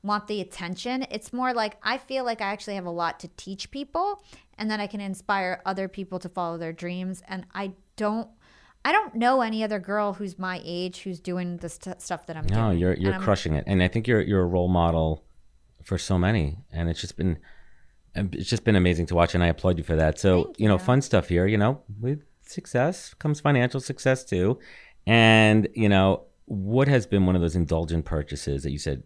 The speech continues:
Speaker 2: you know, "Fuck it, I'm, I'm buying this, I want it"?
Speaker 1: <sighs> I bought, oh my God,
Speaker 2: It's
Speaker 1: I've been
Speaker 2: okay, yeah.
Speaker 1: Okay, so first of all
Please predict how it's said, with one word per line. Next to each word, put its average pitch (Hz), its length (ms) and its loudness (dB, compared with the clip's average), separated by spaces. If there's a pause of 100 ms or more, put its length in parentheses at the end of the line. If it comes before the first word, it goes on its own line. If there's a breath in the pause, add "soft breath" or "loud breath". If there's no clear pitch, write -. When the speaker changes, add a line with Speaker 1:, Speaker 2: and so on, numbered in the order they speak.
Speaker 2:
you 76 120 -6
know, - 100 -12 (220)
"Fuck - 180 -2
it, - 200 -10
I'm, 80 280 -4
I'm 87 140 -2
buying 80 260 0
this, 76 160 -4
I 69 60 -2
want 64 260 -4
it"? 60 80 -8 (320 loud breath)
Speaker 1:
<sighs> - 320 -20
I 214 80 -8
bought, 190 400 -12 (260)
oh 214 120 -6
my 185 160 -4
God, 170 180 -4
Speaker 2:
It's 170 100 4
Speaker 1:
I've 190 100 10
been 190 80 8
Speaker 2:
okay, 107 380 12
yeah. 110 200 8
Speaker 1:
Okay, 190 180 2
so 254 200 -4
first 359 340 -2
of 202 80 -6
all 139 420 -8